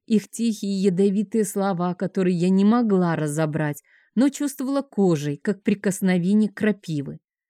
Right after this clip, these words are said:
Ричард что-то говорил мне, но его голос тонул в нарастающем гуле.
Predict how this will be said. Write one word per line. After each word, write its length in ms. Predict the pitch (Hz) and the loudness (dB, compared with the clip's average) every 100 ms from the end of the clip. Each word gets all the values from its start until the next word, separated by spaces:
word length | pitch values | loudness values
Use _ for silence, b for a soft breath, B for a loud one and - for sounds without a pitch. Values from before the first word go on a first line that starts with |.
| _ _ - | _ _ -4
Ричард 440 | 175 269 269 262 | 0 0 -2 -8
что-то 360 | - 269 247 202 | -6 -6 -2 0
говорил 600 | 190 233 220 196 240 233 | 2 2 2 2 2 2
мне, 200 | 214 208 | 4 4
но 120 | 214 | 4
его 300 | 214 202 220 | 4 2 0
голос 440 | 190 226 208 190 | 0 0 0 -4
тонул 460 | - 202 190 220 220 | -2 0 2 2 2
в 60 | 180 | 4
нарастающем 1000 | 180 175 165 - 196 208 208 - 226 220 | 4 4 0 -2 -4 -2 -4 -4 -2 -2
гуле. 360 | 240 214 139 | 0 0 -2